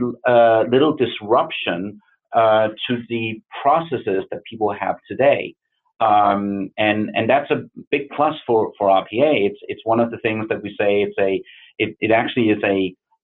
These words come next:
um, relatively easy tool to get started with. So that, that's one of the, uh, sort of the big selling arguments of,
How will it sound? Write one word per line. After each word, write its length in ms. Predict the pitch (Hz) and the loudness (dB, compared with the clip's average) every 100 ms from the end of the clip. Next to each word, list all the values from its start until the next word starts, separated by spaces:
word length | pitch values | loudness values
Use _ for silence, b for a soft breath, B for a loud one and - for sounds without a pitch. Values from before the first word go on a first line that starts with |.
| _ _ - | _ _ 0
um, 460 | 101 95 98 92 - _ _ - 110 | 2 2 0 -6 -12 _ _ -18 -4
relatively 640 | 110 131 156 - 143 117 117 | 2 2 2 0 -4 -4 -6
easy 540 | 110 120 117 117 113 - | -6 -4 -2 -2 -8 -6
tool 280 | 156 131 101 - | -2 -2 -2 -4
to 80 | |
get 160 | 104 90 - | -4 -4 -4
started 360 | 117 117 117 - | 0 0 0 -4
with. 180 | - - _ _ _ _ - | -8 -10 _ _ _ _ -2
So 100 | 127 | 2
that, 280 | 175 175 175 | 2 2 -2
that's 200 | 175 147 | -2 -2
one 260 | 147 160 | 0 2
of 160 | 160 - | 0 -2
the, 300 | 131 120 117 - | -2 -2 -4 -2
uh, 180 | 107 98 95 | -2 0 -2
sort 120 | 110 | -6
of 120 | 101 | -6
the 80 | 104 | -4
big 180 | 123 120 - | -2 -2 0
selling 280 | 110 107 | -2 0
arguments 600 | 98 95 104 92 90 90 - | 2 0 0 -4 -4 -6 -6
of, 140 | 90 | -8